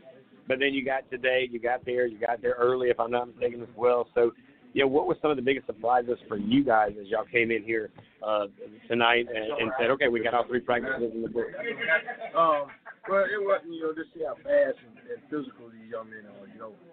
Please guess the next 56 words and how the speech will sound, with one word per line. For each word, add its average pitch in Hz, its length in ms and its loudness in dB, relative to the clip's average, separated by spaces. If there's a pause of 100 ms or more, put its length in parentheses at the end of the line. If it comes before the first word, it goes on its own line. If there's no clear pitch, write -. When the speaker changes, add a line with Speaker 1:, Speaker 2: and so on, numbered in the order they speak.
(140)
Speaker 2:
you 135 80 -8
look 135 80 -8
at 127 160 -6
linebackers, 127 600 -6
you 113 100 -20
know, 117 80 -20
you 113 160 -20
kinda 123 240 0
have 113 180 2
one 123 220 0
in 117 100 -6
your 120 140 -2
group 123 260 -8 (200)
when 113 160 -16
you're 120 160 2
at 120 100 0
high 117 240 0
school 120 200 -16
that 113 200 -2
you 120 100 -14
know 120 140 0
can 113 180 -10
stand 123 180 -4
out 117 160 -2
for 123 100 -10
everybody. 117 500 0 (360)
When 117 160 -2
you 123 60 2
got 127 140 4 (120)
eight 135 200 -6 (340)
big 131 220 -2 (100)
physical 120 480 -2 (300)
specimens 494 520 -6
that - 320 -2 (280)
can 117 100 -6
run 123 180 4
around, 117 440 2
can - 160 -14
cover, 123 280 2 (480)
and, 123 160 -2
um, 113 380 -4
and, 120 160 -4
and, 120 220 -8 (180)
and 123 120 -8
play 120 280 2
and, 113 80 -12
and, - 320 -14
and 117 160 -14
fill 123 160 -2
gaps. 117 400 -4
So - 80 -16
that 139 560 -4
was 135 100 -4
the 131 80 -4
biggest 127 300 -2
thing 113 240 -12